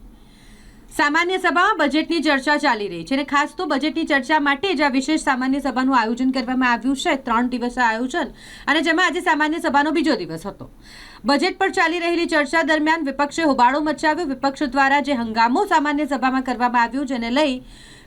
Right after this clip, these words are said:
મેયર દ્વારા સામાન્ય સભાના નિયમોનું ઉલ્લંઘન થયું છે તેવું કહી વિપક્ષના તમામ સભ્યોને સસ્પેન્ડ કરી દેવામાં આવ્યા છે અને પછી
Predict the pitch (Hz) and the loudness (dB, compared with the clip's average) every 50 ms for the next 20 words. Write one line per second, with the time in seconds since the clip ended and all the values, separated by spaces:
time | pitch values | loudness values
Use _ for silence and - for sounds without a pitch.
0 | - 240 285 320 359 415 427 392 311 240 254 226 185 151 135 135 - - - - | 2 2 4 4 4 4 2 2 0 -2 -2 -2 -2 -2 -4 -6 -12 -16 -20 -20
1 | - - - - - - - - - - 262 240 240 247 254 269 277 294 294 294 | -20 -20 -20 -20 -20 -20 -20 -20 -4 0 0 2 2 2 0 0 0 -2 -2 -2
2 | 269 240 254 262 262 269 277 294 277 254 233 240 240 247 254 262 277 247 226 226 | -2 0 0 2 2 2 2 2 2 0 0 0 0 0 2 2 2 2 2 2
3 | 233 240 240 320 370 381 359 330 294 285 285 285 277 294 294 285 277 254 247 254 | 2 2 4 4 2 2 2 2 2 2 2 2 2 0 0 0 0 -2 -2 -2
4 | 254 262 262 233 247 247 226 240 269 262 - - - - 247 247 247 262 262 262 | -2 -2 0 0 0 0 -2 -4 -6 -8 -10 -16 -6 -4 -2 0 0 0 -2 -2
5 | - 254 247 240 247 - - - 254 240 247 254 294 339 359 370 359 320 262 226 | -2 0 0 0 0 -2 -4 -2 0 2 2 2 2 0 0 -2 -2 -2 -2 -2
6 | 240 226 190 165 151 151 156 - 269 254 254 - 262 240 233 226 185 190 175 170 | -2 -4 -4 -6 -8 -10 -4 -2 -2 -2 0 0 -2 -2 -2 -4 -8 -8 -8 -8
7 | 147 156 156 156 139 135 127 127 131 120 - 180 185 190 190 233 240 233 247 320 | -10 -8 -8 -8 -8 -10 -10 -12 -12 -12 -10 -10 -10 -6 -4 -2 -2 0 0 -2